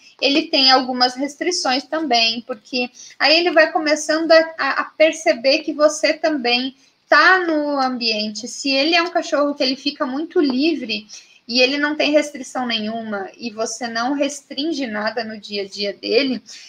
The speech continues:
é, ele entende que ele pode fazer do jeito que ele quer, né? E isso vai acontecer em outras situações. Por exemplo,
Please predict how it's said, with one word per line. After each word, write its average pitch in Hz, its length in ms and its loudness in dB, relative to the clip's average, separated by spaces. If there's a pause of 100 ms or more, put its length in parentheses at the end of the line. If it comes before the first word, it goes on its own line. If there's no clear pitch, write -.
(140)
é, 226 360 4
ele 269 140 0
entende 302 400 -2
que - 80 -2
ele 302 120 2
pode 269 340 0
fazer 294 300 0
do 302 100 -2
jeito 285 320 -2
que 294 80 -8
ele 285 120 -4
quer, 302 440 0 (360)
né? 208 380 -4 (220)
E 277 200 4
isso 330 240 -2
vai 370 300 6
acontecer 359 580 -2
em 254 180 -2
outras 311 340 -4
situações. 349 580 -2
Por - 160 -8
exemplo, 233 420 -2